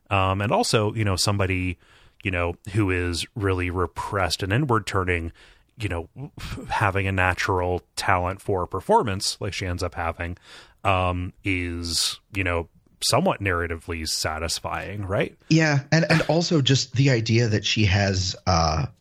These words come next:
Speaker 2: something about her that is innately valuable and innately desirable.
Speaker 1: Yes.
Speaker 2: Um, is,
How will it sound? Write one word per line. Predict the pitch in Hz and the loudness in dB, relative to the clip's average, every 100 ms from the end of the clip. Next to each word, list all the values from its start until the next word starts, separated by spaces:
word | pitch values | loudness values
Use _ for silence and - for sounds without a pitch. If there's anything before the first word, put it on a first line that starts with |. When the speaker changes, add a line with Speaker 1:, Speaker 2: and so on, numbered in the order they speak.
| _ _ | _ _
Speaker 2:
something | - 123 110 110 | 0 2 4 2
about | 104 98 95 | 2 2 0
her | - 101 | 2 0
that | 95 92 | 2 2
is | 90 - | 0 0
innately | 104 95 90 90 101 92 | 2 4 2 2 2 2
valuable | 87 85 90 95 92 95 90 | 4 4 4 4 4 4 4
and | 90 | 2
innately | 90 87 - 92 | 2 0 0 2
desirable. | 87 85 82 85 92 107 113 117 110 | 2 2 2 4 4 4 4 2 -2
Speaker 1:
Yes. | 127 85 - - - - _ _ _ - | -6 -6 -6 -6 -6 -12 _ _ _ 0
Speaker 2:
Um, | 87 82 80 82 - - - _ - | 2 4 2 0 -4 -12 -20 _ 2
is, | 107 98 95 | 2 2 0